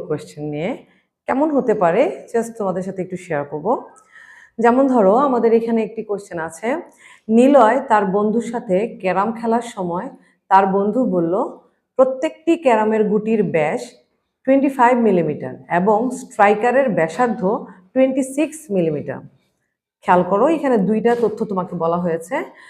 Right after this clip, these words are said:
বলা হয়েছে প্রত্যেকটি ক্যারামের গুটির ব্যাস, তোমরা নিশ্চয়ই ক্যারাম খেলেছো,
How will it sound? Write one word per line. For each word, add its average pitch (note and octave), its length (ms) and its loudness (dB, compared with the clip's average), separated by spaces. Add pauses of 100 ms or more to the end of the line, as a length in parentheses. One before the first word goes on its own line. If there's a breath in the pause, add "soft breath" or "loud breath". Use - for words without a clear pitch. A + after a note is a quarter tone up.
(180 loud breath)
বলা G#3+ 160 8
হয়েছে B3 300 4
প্রত্যেকটি C#4 560 -4
ক্যারামের A#3 480 2
গুটির A3+ 360 0
ব্যাস, E3+ 200 -2
তোমরা A3+ 140 -2
নিশ্চয়ই A#3+ 300 -2
ক্যারাম B3 240 -2
খেলেছো, A3+ 500 -2